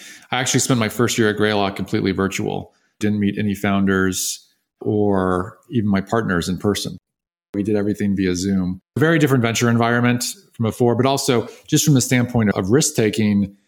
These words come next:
In two thousand nine, two thousand ten, I had worked in venture when it was risk off. Every venture capitalist was very cautious.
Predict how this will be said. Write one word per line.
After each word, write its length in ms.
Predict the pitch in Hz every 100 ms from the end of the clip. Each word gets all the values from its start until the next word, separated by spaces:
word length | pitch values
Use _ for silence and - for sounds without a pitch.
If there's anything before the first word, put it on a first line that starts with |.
| _
In 200 | 101 101
two 120 | 95 147
thousand 240 | 123 123
nine, 100 | 117
two 60 | 117
thousand 240 | 104 95
ten, 300 | - 139 123
I 60 | 110
had 100 | 104
worked 200 | 104 107
in 80 |
venture 300 | 104 101 107
when 300 | 101 98 95 -
it 60 |
was 200 | 107 95
risk 280 | 101 113 -
off. 400 | 107 107 104 - - - _ _ -
Every 220 | 117 113
venture 260 | 107 101 107
capitalist 460 | 113 104 104 95
was 60 | 101
very 260 | 107 104 101
cautious. 800 | 110 101 - 104 95 - -